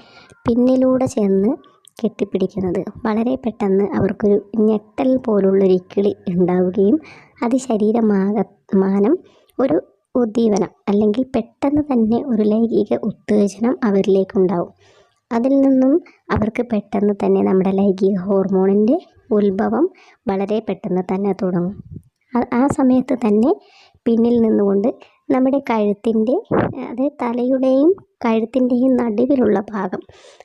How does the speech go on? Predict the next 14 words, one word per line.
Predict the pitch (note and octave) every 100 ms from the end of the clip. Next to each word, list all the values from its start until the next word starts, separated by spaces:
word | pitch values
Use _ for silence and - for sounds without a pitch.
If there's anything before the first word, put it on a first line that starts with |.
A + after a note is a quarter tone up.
| -
തുടങ്ങുന്ന | A3+ G#3 G#3 A3+ A3+
അവിടെ | G3+ F#3+ C#4 G4 - _
ചെറുതായിട്ട് | - G#3 G3+ G3 G#3+ A3
ചുംബിക്കുക. | - G3+ F#3 F3 F#3 F#3 - - _ C#4
ഈ | C#4
ഒരു | D4 C#4+
ഭാഗത്ത് | A#3+ A#3+ A3+ - A#3
സ്പർശനമേൽക്കുന്നതും | - - G3 - G3+ G#3 G3+ - G#3 G#3 G#3 A3
സ്ത്രീകൾക്ക് | A3+ - F#3+ F#3+ A3+ - C#4+ - - _ -
വളരെ | A#3+ G3+ A3 A#3+
പെട്ടെന്ന് | A#3+ - G#3 G#3 A#3 -
ലൈംഗികത | G3+ F#3+ G3 G3 F#3+
ഉണർത്തുന്ന | G3 F#3 F3+ - G3+
ഒന്നാണ്. | F#3+ F3+ F#3 F#3